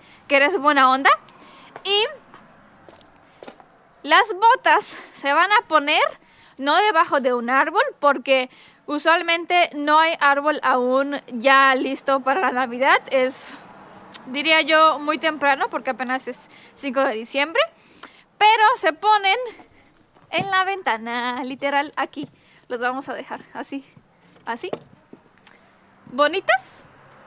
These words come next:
botitas listas para que llegue Santa Nicolás. <laughs> A ver si llega. Hace mucho frío, ¿eh? Les digo. <laughs> Y bueno, les voy a decir que mi mamá ya me compró. <laughs> Y dijo, "Sí te voy a comprar."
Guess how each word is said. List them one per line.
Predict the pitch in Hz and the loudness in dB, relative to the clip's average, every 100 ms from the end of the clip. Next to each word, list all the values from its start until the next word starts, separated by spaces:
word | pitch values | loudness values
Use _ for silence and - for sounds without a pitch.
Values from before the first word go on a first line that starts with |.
| - | -20
botitas | 240 277 269 330 523 - - | -8 -6 -6 -2 -2 -2 -8
listas | 320 381 480 480 480 - - | -2 0 0 -2 -6 -8 -6
para | 277 262 | -4 -4
que | 254 262 | -4 -2
llegue | 277 311 311 302 - - - - - | 0 0 -2 -4 -8 -20 -20 -20 -20
Santa | - 277 262 269 | -6 -6 -4 -6
Nicolás. | 233 - - - - - - - | -6 -12 -10 -8 -8 -8 -10 -2
<laughs> | |
A | 269 | 0
ver | 277 285 | 2 0
si | - 277 | -2 -4
llega. | 240 247 - - - - - - | -2 0 -2 -8 -16 -20 -20 -2
Hace | 320 381 403 | 0 0 -2
mucho | 370 453 | 0 0
frío, | 339 262 - | -2 -6 0
¿eh? | 302 403 330 | 2 2 0
Les | 269 262 240 | -4 -6 -4
digo. | 269 - | -4 -6
<laughs> | - - 480 _ - - - - - 339 | -6 -8 -8 _ -20 -20 -20 -20 -14 0
Y | 403 440 302 | 0 0 0
bueno, | 320 349 370 320 | 2 2 2 -2
les | 320 311 311 | 2 2 2
voy | 330 | 2
a | 392 | 2
decir | 466 - 330 403 - | 0 -2 -4 -4 -2
que | 285 269 262 269 277 - - - - | 0 0 -2 -6 -12 -20 -20 -20 -16
mi | 285 302 302 | -6 -4 2
mamá | 302 277 302 605 - _ _ _ - | 2 2 0 0 -8 _ _ _ -10
ya | 269 302 - | -4 -2 -4
me | 294 294 | -4 -2
compró. | 277 247 254 247 - | 0 -2 -2 0 0
<laughs> | - - - 523 494 494 508 494 - - - 403 - | -2 -8 -2 2 4 4 4 0 -6 -14 -12 -12 -8
Y | |
dijo, | 277 311 269 | -4 0 -2
"Sí | 277 | -2
te | 269 320 | -6 -4
voy | 254 | -4
a | 254 | -6
comprar." | 269 220 226 | -8 -8 -10